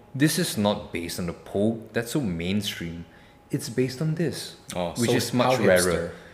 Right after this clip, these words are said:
Speaker 1: Yeah. <clears throat> And here's the thing, like, if you actually go and look at the watch, which
Speaker 2: Yeah.
Speaker 1: is the,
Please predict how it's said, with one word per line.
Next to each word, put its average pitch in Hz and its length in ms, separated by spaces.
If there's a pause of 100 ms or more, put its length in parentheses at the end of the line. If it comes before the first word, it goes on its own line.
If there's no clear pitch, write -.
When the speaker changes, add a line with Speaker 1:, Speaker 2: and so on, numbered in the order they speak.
(120)
Speaker 1:
Yeah. 160 240 (440)
<clears throat> - 80 (680)
And 180 340 (600)
here's 220 280
the 190 60
thing, 165 300
like, 113 180
if 147 200
you 139 240
actually 156 420
go 117 320
and 90 200
look - 320 (160)
at 104 220 (320)
the 110 100
watch, 85 520
which 110 280
Speaker 2:
Yeah. 113 100
Speaker 1:
is - 180 (100)
the, 101 360